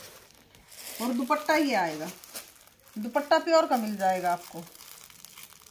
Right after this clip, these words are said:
दुपट्टा प्योर का मिलेगा इसके साथ ही। ये दुपट्टा रहने वाला है ट्रिपल शेड में, फुल प्योर दुपट्टा आने वाला है आपका।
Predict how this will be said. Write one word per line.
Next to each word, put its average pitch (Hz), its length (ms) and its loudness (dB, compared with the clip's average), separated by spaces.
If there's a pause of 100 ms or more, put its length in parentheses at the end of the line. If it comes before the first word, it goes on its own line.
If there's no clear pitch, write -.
(600)
दुपट्टा 247 500 4
प्योर 285 280 4
का 254 120 0
मिलेगा 208 360 -2
इसके 208 240 -8
साथ 220 380 0
ही। 175 80 -6 (2500)
ये 220 100 -4
दुपट्टा 175 420 -6
रहने 226 300 -2
वाला 233 220 4
है 247 120 6
ट्रिपल 240 440 -2
शेड 254 260 -2
में, 285 180 0 (560)
फुल 339 260 0
प्योर 339 260 10
दुपट्टा 277 380 4
आने 277 200 6
वाला 262 220 8
है 214 60 8
आपका। 165 360 0